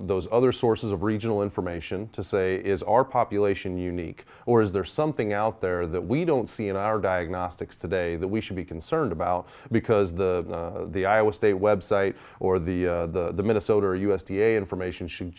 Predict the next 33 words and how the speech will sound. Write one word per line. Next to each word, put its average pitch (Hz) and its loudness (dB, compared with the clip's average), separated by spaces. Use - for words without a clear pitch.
suggests 107 -2
that 135 4
virus 123 4
is 90 -2
in 113 -2
your 95 -2
area. 92 -4
You 120 4
may 143 4
not 113 0
see 120 0
it - 2
in 101 -2
your 95 -2
pigs 104 -4
today, 101 0
but 85 -2
it's 104 -4
in 156 -2
your 107 2
area." 95 -4
And 110 2
as 113 0
we 135 4
know 135 6
with 135 6
influenza 117 2
viruses, 92 2
if - -8
it's 104 -8
in 156 -2
your 117 2
area, 160 2